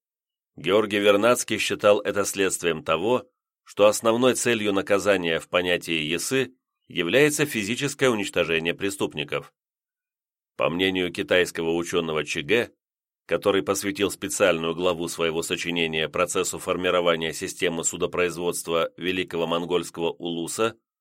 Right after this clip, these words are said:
и вопросу оправданности предусмотренных книгой Великой Есы суровых мер наказания, это высказывание Вернадского дало старшему поколению исследователей повод оценить книгу Великой Есы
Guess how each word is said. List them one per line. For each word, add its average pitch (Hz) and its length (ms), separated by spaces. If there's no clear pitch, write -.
и 98 80
вопросу 117 480
оправданности 95 840
предусмотренных 95 920
книгой 90 380
Великой 85 440
Есы 85 500
суровых 101 520
мер 87 220
наказания, 95 720
это 127 220
высказывание 110 680
Вернадского 110 760
дало 127 380
старшему 110 520
поколению 95 580
исследователей 110 840
повод 123 380
оценить 107 400
книгу 98 340
Великой 92 480
Есы 113 460